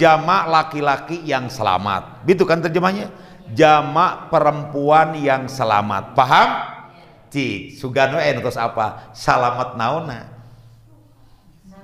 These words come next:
Salamat naona. Betul salim. Iya betul, belum diajarkan belum. Ini mah barangkali. Iya betul.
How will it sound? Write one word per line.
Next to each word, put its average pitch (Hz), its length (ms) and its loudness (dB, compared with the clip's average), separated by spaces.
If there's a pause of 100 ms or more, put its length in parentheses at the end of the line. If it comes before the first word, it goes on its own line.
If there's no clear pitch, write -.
(240)
Salamat 170 320 4
naona. 202 400 4 (720)
Betul 247 400 4
salim. 190 400 2
Iya 214 160 0
betul, 196 320 0
belum 160 160 0
diajarkan 170 400 2
belum. 147 160 -2
Ini 160 80 -4
mah 185 160 2
barangkali. 170 960 2
Iya 294 80 -4
betul. 214 400 0